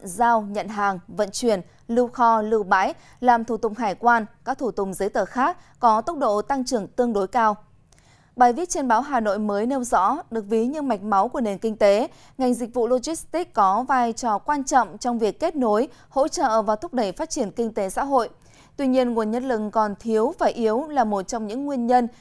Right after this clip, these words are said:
khiến ngành dịch vụ này chưa đáp ứng nhu cầu của thị trường. Vấn đề đặt ra hiện nay là cần tìm cách, à, giải bài toán nhân lực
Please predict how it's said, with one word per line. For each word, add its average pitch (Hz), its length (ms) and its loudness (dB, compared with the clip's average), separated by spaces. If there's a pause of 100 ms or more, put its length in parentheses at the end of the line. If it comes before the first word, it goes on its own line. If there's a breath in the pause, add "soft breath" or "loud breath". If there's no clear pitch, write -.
(120)
khiến 247 260 2
ngành 311 160 -4
dịch 226 180 -6
vụ 208 220 -2
này 220 280 -4
chưa - 160 -6
đáp - 180 0
ứng 226 240 -2
nhu 294 140 -6
cầu 233 240 4
của 185 140 -4
thị - 140 -6
trường. 214 320 2 (500 soft breath)
Vấn 220 140 -2
đề 262 120 2
đặt 202 180 -2
ra 233 220 -2
hiện 220 280 -2
nay 240 220 2
là 220 160 2
cần 220 220 -2
tìm 226 220 -2
cách, 339 340 -4
à, 262 180 2
giải 233 220 0
bài 202 220 0
toán 208 260 -4
nhân 277 200 -4
lực 240 160 4